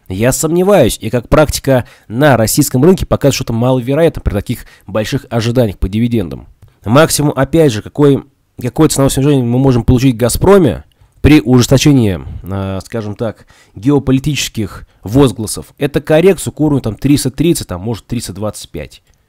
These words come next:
Но, к примеру говоря, ожидать мнимые, там, не знаю, двести восемьдесят рублей, там, двести пятьдесят рублей, это будут халявы для рынка, на-, напрямая халява для рынка. Да, с точки зрения волнового анализа, вот на недельном графике видно то, что,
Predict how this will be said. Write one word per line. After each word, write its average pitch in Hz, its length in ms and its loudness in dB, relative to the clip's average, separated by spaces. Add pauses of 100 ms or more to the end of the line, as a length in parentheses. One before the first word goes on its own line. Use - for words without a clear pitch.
(440)
Но, 139 380 2
к - 100 -20
примеру 143 360 6
говоря, 135 280 2
ожидать 120 640 -2
мнимые, 135 560 2
там, 113 180 -2
не 127 60 -2
знаю, 113 160 -2
двести 120 380 0
восемьдесят 160 560 2
рублей, 139 320 0
там, 104 260 -6
двести 127 300 -2
пятьдесят 175 480 0
рублей, 135 420 4 (380)
это 143 240 2
будут 135 220 0
халявы 131 440 0
для 110 240 0
рынка, 139 300 2
на-, 90 340 -6
напрямая 135 480 2
халява 95 380 -12
для 107 180 -8
рынка. 101 320 -14 (480)
Да, 110 140 -6
с - 20 -18
точки - 220 -14
зрения 127 260 0
волнового 123 540 -2
анализа, 151 380 0
вот - 80 -8
на 104 40 -4
недельном 104 300 -6
графике 110 280 -6
видно 120 140 -4
то, 156 180 -4
что, 104 360 -8